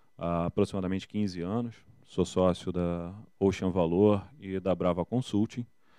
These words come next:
além da Terra Capital e da T Capital, que são duas, duas empresas de treinamento. Eh, e sou professor de finanças dentro do ibmec, da Fundação Getúlio Vargas e da Poli U F R J,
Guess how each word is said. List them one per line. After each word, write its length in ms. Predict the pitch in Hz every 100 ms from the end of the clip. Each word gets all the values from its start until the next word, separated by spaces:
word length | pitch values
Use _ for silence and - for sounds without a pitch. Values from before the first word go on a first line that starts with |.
| _ _ -
além 400 | 98 92 95 101
da 200 | 98 95
Terra 440 | _ 101 101 98
Capital 380 | - 110 95 104
e 40 |
da 80 | 92
T 100 | 101
Capital, 420 | 92 87 - 98
que 80 | 95
são 140 | - 90
duas, 380 | 95 87 - -
duas 240 | 92 90
empresas 380 | 90 92 90 87
de 80 | 95
treinamento. 720 | 92 90 82 80 76 - - - _ _ _ - - - _ -
Eh, 340 | 92 95 95 143
e 100 | 165
sou 160 | 147
professor 500 | 127 123 127 107 104 107 - _ _ _
de 380 | 101 90 92 92
finanças 840 | - 101 95 98 - 98 92 - -
dentro 400 | - 87 92 90
do 80 | 90
ibmec, 400 | 110 110 113 120
da 120 | 104
Fundação 400 | - 98 - 95
Getúlio 240 | - 98
Vargas 640 | 92 92 95 95 98 95 - _ - - _
e 200 | - 92
da 120 | 95
Poli 320 | 95 92 92 92
U 80 |
F 160 | 90 -
R 140 | 87
J, 480 | 85 87 82 - 85